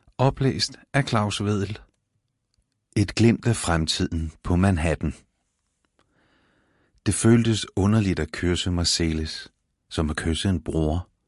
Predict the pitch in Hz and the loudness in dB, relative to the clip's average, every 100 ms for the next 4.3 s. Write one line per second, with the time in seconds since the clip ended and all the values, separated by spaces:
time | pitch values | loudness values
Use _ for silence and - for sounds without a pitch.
0 | _ _ _ _ - 143 - - 85 85 | _ _ _ _ -2 -2 0 -2 0 0
1 | - 78 76 80 78 71 - _ _ _ | 0 -2 -2 -2 -4 -6 -12 _ _ _
2 | _ - 80 - 117 127 104 - 95 80 | _ -8 -6 0 2 4 4 2 0 -2
3 | 85 - 95 85 85 78 82 76 85 80 | -4 -6 -8 -2 -2 -2 -6 -8 -6 -6
4 | - 82 | -6 -6